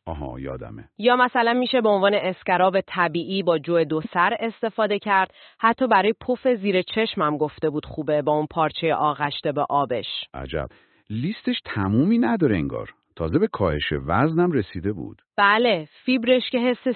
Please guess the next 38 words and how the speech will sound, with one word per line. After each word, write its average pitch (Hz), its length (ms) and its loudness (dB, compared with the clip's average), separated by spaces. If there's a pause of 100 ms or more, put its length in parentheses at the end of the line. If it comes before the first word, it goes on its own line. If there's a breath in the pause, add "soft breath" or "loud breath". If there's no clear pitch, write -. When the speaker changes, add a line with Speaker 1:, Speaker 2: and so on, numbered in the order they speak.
(120)
Speaker 2:
سیری 208 300 2
می‌ده، 240 220 2
این 214 260 2
منطقیه. 175 680 0 (320 loud breath)
ولی 254 200 4
خب 247 180 0 (140)
روی 233 240 2
متابولیسم 185 840 0
و 254 80 2
چربی 170 440 0 (120)
سوزی 190 280 0
هم 240 200 4
انگار 185 420 2
اثر 165 380 0
داره. 143 300 -2 (280 loud breath)
ادرارآورم 175 840 4
هست 165 440 0
که 190 100 0
به 170 200 0
دفع 202 360 2 (180)
سموم 202 360 2
و 208 100 4
کم 175 280 0
شدن 175 360 0 (100)
آب 190 280 4
اضافی 170 500 0
بدن 226 380 2
کمک 170 480 0
می‌کنه. 151 420 0 (340 loud breath)
شاید 269 240 4
واسه 202 280 0
همین 247 420 2
به 185 100 4
لاغری 170 560 2
شکم 190 380 0
هم 190 160 4
کمک 156 420 0
می‌کنه. 135 460 -4